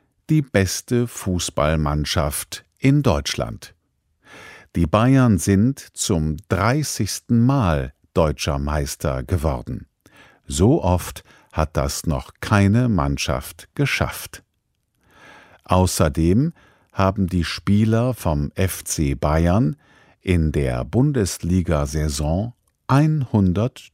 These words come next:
Tore geschossen. Das hat es erst einmal gegeben. Die meisten Tore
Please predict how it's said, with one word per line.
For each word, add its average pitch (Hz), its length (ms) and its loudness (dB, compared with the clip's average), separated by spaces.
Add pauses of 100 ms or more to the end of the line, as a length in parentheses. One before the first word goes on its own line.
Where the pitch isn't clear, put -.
Tore 71 420 0
geschossen. - 600 -6 (1040)
Das 95 520 0
hat - 220 0
es 92 160 -2
erst 87 460 -2 (120)
einmal 92 720 2
gegeben. 78 600 -6 (760)
Die 58 100 -6
meisten 135 560 0
Tore 107 520 0